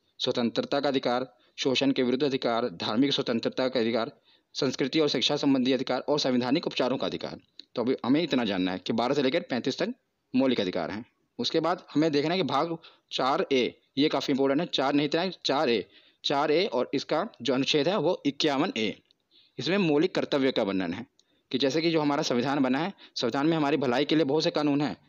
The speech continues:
पर जनता का भी तो ये फ़र्ज़ बनता है कि उसके देश के प्रति, तो इसलिए हमारे कुछ मौलिक कर्तव्य भी निर्धारित किए गए हैं। ये मैं कहाँ से ले गया है, तो ये, ये स्रोत है जो है ये रूस से लिया गया है मौलिक कर्तव्य, मैंने आपको पिछली वीडियो में बताया था। जिसके रिलेटेड ये भी पूछा जाता है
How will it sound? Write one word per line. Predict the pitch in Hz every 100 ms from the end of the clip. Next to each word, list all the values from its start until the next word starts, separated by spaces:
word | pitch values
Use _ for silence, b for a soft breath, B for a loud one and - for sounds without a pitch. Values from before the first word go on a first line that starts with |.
| b _
पर | 143
जनता | 139 135 165
का | 165 170
भी |
तो | 170
ये | 170 170
फ़र्ज़ | 135 160 156
बनता | 143 139 160
है |
कि | 165 170
उसके | - 170 170 B B -
देश | 143 -
के | 165
प्रति, | 135 117 95 - _
तो | 135
इसलिए | 143 175
हमारे | 185 151 151
कुछ | 180 160 156
मौलिक | 147 156
कर्तव्य | 147 127 139 147
भी | 170
निर्धारित | 175 131 131 151
किए | - 101
गए | 87
हैं। | 104 - _ _ _ 127
ये | 127
मैं | -
कहाँ | - 147
से | 175
ले | 165 156
गया | 165
है, | 190
तो | - _ _ 131
ये, | 175 214 - -
ये | 139
स्रोत | - 151 151
है |
जो | 147 151
है | 190
ये | 175
रूस | 156 160
से | 165
लिया | 123 117
गया | 113
है | 123
मौलिक | 135 131
कर्तव्य, | 95 98 90 b _
मैंने | 123 143
आपको | 139
पिछली | 180 156 147
वीडियो | 147
में | 165
बताया | 131 104 87
था। | 92 - _ b b b
जिसके | - - 175
रिलेटेड | 156 160 165
ये | 156 147
भी | 175
पूछा | 151 147
जाता | 127 127
है | 160